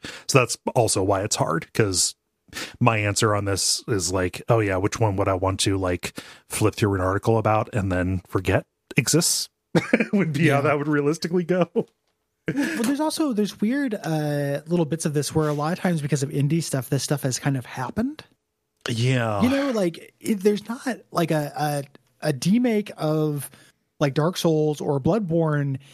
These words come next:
Speaker 2: is kind of like a Metroidvania side-scrolling Souls-like.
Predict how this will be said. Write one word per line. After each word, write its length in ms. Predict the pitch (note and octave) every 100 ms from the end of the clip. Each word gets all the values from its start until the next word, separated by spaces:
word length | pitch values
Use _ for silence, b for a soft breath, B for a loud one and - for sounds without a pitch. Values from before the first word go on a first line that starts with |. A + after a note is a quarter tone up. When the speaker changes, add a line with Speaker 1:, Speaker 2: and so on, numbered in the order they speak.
| B B
Speaker 2:
is 260 | E3+ C#4 A#3
kind 300 | - F3+ E3
of 120 | C#3
like 400 | C#3+ C#3+ C3+ - _ _ _ _
a 240 | - D3+ C#3
Metroidvania 880 | C#3+ D3+ D#3 C#3+ B2+ C#3+ D#3 D3+ B2+
side-scrolling 680 | - D3 D3 - D3 B2+ A#2+
Souls-like. 640 | D#3+ F3 C#3+ E3+ E3